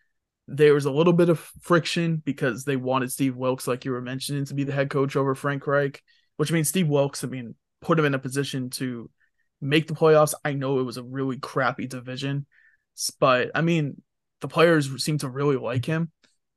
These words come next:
and I think he'll, he'll find a job somewhere as a defensive coordinator. I could actually see him being the next forty-niners defensive coordinator. I think that could be a good fit. Um, but, I mean, with Frank Reich, look, this was a guy,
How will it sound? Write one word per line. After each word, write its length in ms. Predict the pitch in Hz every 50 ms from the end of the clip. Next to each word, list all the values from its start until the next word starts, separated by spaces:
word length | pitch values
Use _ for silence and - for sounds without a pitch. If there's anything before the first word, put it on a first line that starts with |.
| _ -
and 460 | - 139 135 135 131 120 120 120 120 139 - - - _ _ _ _ _ _ -
I 120 | 131 -
think 240 | 143 - 214 214 -
he'll, 300 | - 226 202 180 151 - - -
he'll 160 | - 196 220 202
find 340 | - - 165 160 165 165
a 60 | 156 143
job 320 | 139 143 135 131 127 139
somewhere 400 | - - 131 131 131 131 131 131
as 160 | 131 139 135
a 60 | 135
defensive 400 | 135 135 135 135 139 135 - 131
coordinator. 360 | - - 127 127 135 131 123 - -
I 140 | 135 170 175
could 260 | - - 165 165 151
actually 400 | - 139 139 135 - 156 143 135
see 200 | - - 135 131
him 180 | 139 131 131
being 260 | 131 139 139 135 131 127
the 100 | 131 131
next 200 | 123 127 - -
forty-niners 680 | - 135 139 131 120 123 117 123 123 135 135 135 -
defensive 400 | 151 147 143 147 139 139 151 147
coordinator. 500 | - 147 143 143 139 147 147 143 151 139
I 80 | 131
think 200 | 131 143 143 131
that 160 | 135 123 135 -
could 100 | 139 143
be 120 | 143 143
a 40 | 139
good 320 | 139 - - - 147 -
fit. 260 | - 160 151 147 - _ _ - - - - _ _ _ _ _ -
Um, 420 | - 147 147 135 127 127 127 120 - _ _ _ _ _ _ _ _ _ _ _ _ _ _ -
but, 140 | 175 170
I 60 | 175 190
mean, 160 | 196 196 185
with 100 | 170 -
Frank 300 | - - 165 202 180 -
Reich, 400 | 127 131 107 131 160 175 - - _ _ _ _ _ _ _ _ _ _ _ -
look, 280 | 156 151 - - -
this 160 | 165 156 - 214
was 100 | 196 196
a 60 | 175
guy, 340 | 165 165 160 156 151 156